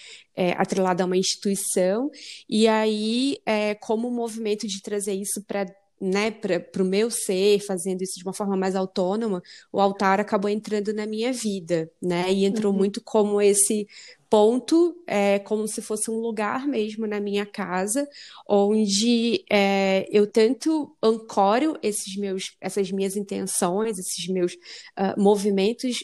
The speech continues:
Speaker 1: energéticos, mas eu também vejo no altar muito ali uma representação de tudo que tá acontecendo dentro de mim,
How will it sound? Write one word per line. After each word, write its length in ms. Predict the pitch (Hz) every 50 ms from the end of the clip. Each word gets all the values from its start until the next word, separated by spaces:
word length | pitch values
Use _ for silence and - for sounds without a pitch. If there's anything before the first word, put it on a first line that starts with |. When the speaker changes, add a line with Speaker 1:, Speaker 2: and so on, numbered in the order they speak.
| -
Speaker 1:
energéticos, 840 | - 208 196 196 196 196 196 196 196 185 190 214 214 - - 233 -
mas 200 | 226 208 220 214
eu 60 | 226 220
também 260 | 220 214 208 208 214
vejo 360 | 202 208 202 208 202 220 220
no 80 | 220 208
altar 420 | 208 208 - 214 190 202 196 202
muito 260 | 214 208 214 220 -
ali 240 | 233 220 214 202 208
uma 140 | 208 208 214
representação 1040 | 202 214 208 - - 214 208 220 208 - 214 214 - - - - 196 196 202 220 214 - - - - - - - _
de 140 | 190 214 214
tudo 180 | 208 208 247
que 80 | - -
tá 80 | -
acontecendo 600 | 240 240 262 240 240 247 240 247 - 220 220 226 240
dentro 320 | 208 226 220 226 - 220
de 180 | 214 208 226 262
mim, 460 | 262 247 226 208 196 196 190 190